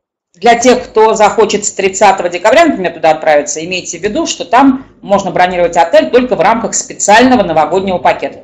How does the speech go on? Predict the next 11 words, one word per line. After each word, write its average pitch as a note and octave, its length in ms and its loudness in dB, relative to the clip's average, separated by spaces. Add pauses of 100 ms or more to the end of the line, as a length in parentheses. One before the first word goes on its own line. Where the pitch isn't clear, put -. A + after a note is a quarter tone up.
Но D#3+ 60 -20
там C#4+ 240 2
будет B3 160 2
включено G#3+ 420 -4
много G3+ 300 0
всего E3 280 -6
интересного. C#3+ 520 -10
И - 100 -16
празднование D3+ 480 -2
Нового C3+ 360 -6
года, B3+ 500 2